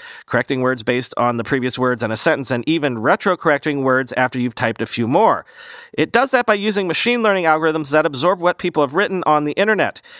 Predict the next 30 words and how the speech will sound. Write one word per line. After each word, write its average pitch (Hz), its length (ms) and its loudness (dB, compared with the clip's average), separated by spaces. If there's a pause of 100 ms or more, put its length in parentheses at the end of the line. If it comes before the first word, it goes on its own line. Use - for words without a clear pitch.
(180)
With 107 160 -4
I 131 140 2
O 143 60 2
S 139 120 0
fifteen, 147 460 0
Apple 139 240 2
started 139 320 0
using 139 260 -2
a 117 120 -2
privacy-focused 160 760 -2
method 151 300 2
for 127 160 0
training 151 340 0
its 139 140 -4
algorithms 143 440 2
using 131 260 -2
iPhones 135 440 0
in 120 120 -2
the 113 60 0
wild 170 380 4 (300)
without 160 440 2
collecting 175 440 0
typing 190 340 0
data 160 220 2
from 131 240 0
them. 92 300 -6 (180)
The 110 80 -4
improvements 143 440 -2
from 135 200 -2
this 233 320 2